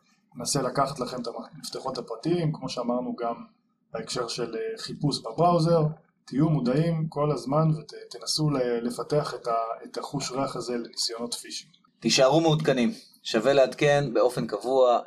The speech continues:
Speaker 2: את התוכנה של הארנק, את מערכת ההפעלה והמחשב הנ-, ה-, הנייד, להבטיח שיש לכם את תוכנות האבטחה העדכניות ביותר, כל תיקוני ה-, הבאגים,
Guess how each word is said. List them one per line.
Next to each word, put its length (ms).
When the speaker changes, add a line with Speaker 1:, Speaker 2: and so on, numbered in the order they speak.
Speaker 2:
את 120
התוכנה 680
של 200
הארנק, 680
את 140
מערכת 340
ההפעלה 400
והמחשב 400
הנ-, 120
ה-, 540
הנייד, 520
להבטיח 420
שיש 260
לכם 260
את 120
תוכנות 340
האבטחה 680
העדכניות 500
ביותר, 520
כל 220
תיקוני 400
ה-, 200
הבאגים, 640